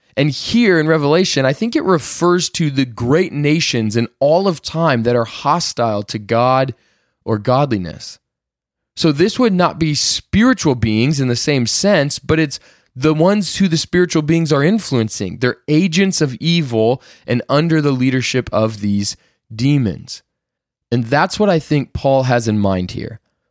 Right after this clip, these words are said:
All opponents of God, both worldly and tangible, as well as spiritual. That could be actual demons, which are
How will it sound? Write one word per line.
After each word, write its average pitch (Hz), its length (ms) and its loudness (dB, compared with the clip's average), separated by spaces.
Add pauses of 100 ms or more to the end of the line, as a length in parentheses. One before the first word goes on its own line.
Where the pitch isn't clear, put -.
(200)
All 160 380 4
opponents 175 460 0
of 156 140 0
God, 104 380 0
both 110 380 0
worldly 165 840 2
and 123 160 -2
tangible, 165 760 2
as 123 200 0
well 135 360 0
as 139 220 0
spiritual. 101 760 -4 (600)
That 123 180 -2
could 139 120 0
be 120 200 0
actual 120 500 0
demons, 143 600 0
which 123 200 -2
are 101 240 0